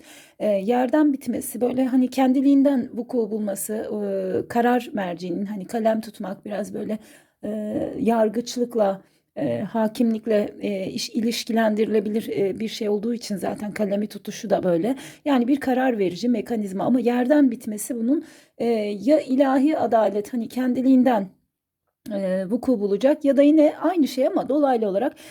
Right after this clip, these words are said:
hani yerden gelecek, e, böyle deprem gibi, e,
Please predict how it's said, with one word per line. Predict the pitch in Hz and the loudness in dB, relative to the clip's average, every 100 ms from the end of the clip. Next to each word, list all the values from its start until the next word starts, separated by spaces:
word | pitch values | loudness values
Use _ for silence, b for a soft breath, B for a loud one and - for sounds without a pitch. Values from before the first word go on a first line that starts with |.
| B - | B -4
hani | 247 220 233 | -2 0 2
yerden | 285 294 262 339 349 | 2 4 4 4 4
gelecek, | 254 226 214 208 190 - - | 4 2 0 -4 -6 -10 -8
e, | 208 190 - 196 202 | -6 -6 -6 -8 -8
böyle | 202 233 202 220 220 B B _ - | -6 -4 -2 -4 -6 B B _ -10
deprem | 190 214 - 240 233 | -2 -2 0 0 0
gibi, | 196 160 147 - b b | 2 2 0 -4 b b
e, | _ | _